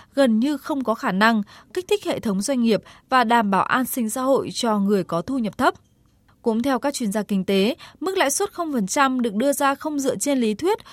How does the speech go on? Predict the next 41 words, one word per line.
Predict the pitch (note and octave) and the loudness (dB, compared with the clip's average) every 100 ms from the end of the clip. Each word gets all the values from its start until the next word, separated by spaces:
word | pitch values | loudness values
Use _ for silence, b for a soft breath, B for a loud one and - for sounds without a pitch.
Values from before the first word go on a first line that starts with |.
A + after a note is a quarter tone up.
| B | B
hoặc | _ B3+ - | _ 0 2
quan | C#4 B3 | -2 -2
sát | F4 F#4+ | -4 -2
nào | C#4 F#3+ | -2 -2
từ | A3 G3+ | -2 -2
thế | G3 | -2
giới. | G3+ G3 B3 - - B B B | 2 2 2 -4 -20 B B B
Trên | - C#4 | -2 -2
thực | A#3+ - | -2 -2
tế, | F#3+ F#3+ | 0 2
mức | B3+ E4+ | 0 -4
lãi | - | -4
suất | - F4+ | -4 -6
không | - E4+ | -8 -4
phần | B3+ | -4
trăm | F#3+ C4+ B3 B B _ | 0 0 0 B B _
chỉ | - A#3+ | -2 0
có | G3 | 2
ở | D4+ A#3+ | 2 2
góc | E4+ | -2
độ | A#3+ B3 D3 | 0 -2 -2
của | F#3 | -6
các | E3 E4 | -6 -6
ngân | E4+ C4 | -4 -4
hàng | A3+ F#3 | -4 -4
trung | B3 A#3 | -2 2
ương, | B3 A#3 G3+ B B | 4 2 0 B B
các | F#4 - | -8 -4
quốc | F#4 | -4
gia | D#4 C#4+ B3+ A#3 | 2 4 4 0
trong | C4 A3+ | -2 -2
những | G#3+ A#3 | -2 -4
giai | C#4 A#3 | -4 0
đoạn | A#3 - | 0 -2
thuộc | G3 A#3 F#3+ | -4 -4 2
về | G3+ | 2
suy | - C4 | 2 -4
thoái, | A#3+ G#3 G3 C#4 - | -2 2 2 0 -4
lạm | A#3+ G3 | -4 -4
phát | D#4 | -2
âm, | - C4 | 2 2